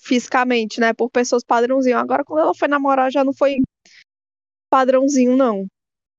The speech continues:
Quando ela se apaixona, ela não se liga muito nisso, não. Agora, pra, pra poder transar, pra poder ficar assim, ela já, ela é muito, ela mesma fala, "Eu sou muito fútil.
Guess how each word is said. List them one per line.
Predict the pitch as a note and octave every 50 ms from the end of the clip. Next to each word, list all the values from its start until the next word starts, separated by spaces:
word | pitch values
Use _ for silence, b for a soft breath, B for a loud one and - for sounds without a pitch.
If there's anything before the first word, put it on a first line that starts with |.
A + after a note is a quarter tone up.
| _ _ _ _ _ _ _ _ _ _ _ _ _ _ _ _ _ _ _ -
Quando | A#3 A#3
ela | A3 G#3+ A3
se | - A#3+
apaixona, | G#3+ - - - A3+ A3+ - B3 G#3+ A3 A3
ela | A3 A3+ A#3
não | A#3+ A#3+
se | A#3+ - -
liga | A#3+ A#3+ A#3+ A#3 A#3+
muito | A#3 A#3 A#3+ A#3+ D4
nisso, | B3 A#3+ B3 A#3+ - C#4
não. | C4+ B3 G3+ G3+
Agora, | G#3 G3+ G#3+ G#3+ G#3+ G#3+
pra, | G#3+ - A3+ A3 A3 - _
pra | - A3+ G#3 G3+
poder | - G#3+ G#3+ G#3+
transar, | - B3+ A3+ A3 G#3+ G#3 G#3 G3+ G#3+ A#3
pra | B3 A#3
poder | - A3 G#3+ A3 G#3
ficar | - - A3+ A3 G#3+
assim, | G#3+ - - G#3+ G#3+ G#3+
ela | G#3+ G#3+ A3 A3+ A#3
já, | A#3+ A#3+ A#3+ A#3+ A#3+ A#3+ B3+ - _ _ _ _ _ _ _ _ _ _ _ _ _ _ _ _
ela | - G#3+ G#3+ A3 A3
é | A3
muito, | A3 A3 A3+ A3+ - B3
ela | A3+ - A3 A3+ A#3+
mesma | B3+ C#4 C#4 C4+ C4+
fala, | - - B3+ G#3 G3+ A3
"Eu | A#3+ A#3+
sou | A#3+ - B3+ A#3
muito | A#3 B3 B3 - -
fútil. | - G#3+ G#3 - - -